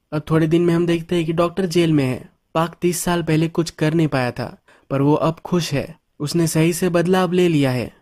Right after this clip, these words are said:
देवक भी बहुत इंजर्ड हो चुका था तो हॉस्पिटल में है। उसे देखने के लिए मिन और सू दोनों आई हुई है। ये हमेशा से अकेला ही था, पर अब इसे हेल्प करने के लिए सू और मिन ये दोनों हैं।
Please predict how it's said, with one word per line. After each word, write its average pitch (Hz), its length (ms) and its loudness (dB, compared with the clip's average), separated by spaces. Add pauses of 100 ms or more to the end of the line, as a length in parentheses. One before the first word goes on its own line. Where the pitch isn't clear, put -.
(240)
देवक 156 280 2
भी 190 80 4
बहुत 190 260 2
इंजर्ड 190 360 2
हो 190 60 2
चुका 170 300 -2
था 139 180 -6 (340)
तो 208 80 -2
हॉस्पिटल 185 460 2
में 139 120 2
है। 123 180 -4 (340)
उसे 147 200 -2
देखने 160 340 2
के 170 120 -2
लिए 170 160 2
मिन 165 360 4
और 170 180 -2
सू 190 200 0
दोनों 185 320 2
आई 165 200 2
हुई 151 240 2
है। 123 180 -4 (460)
ये 156 80 0
हमेशा 170 360 2
से 170 140 -2
अकेला 156 360 -2
ही 175 120 0
था, 139 220 -4 (420)
पर 175 120 -2
अब 175 240 -2
इसे 175 200 0
हेल्प 160 300 0
करने 170 320 0
के 170 100 -2
लिए 175 140 -2
सू 151 380 -2
और 143 180 -2
मिन 139 220 0
ये 131 180 -2
दोनों 175 300 2
हैं। 131 240 -4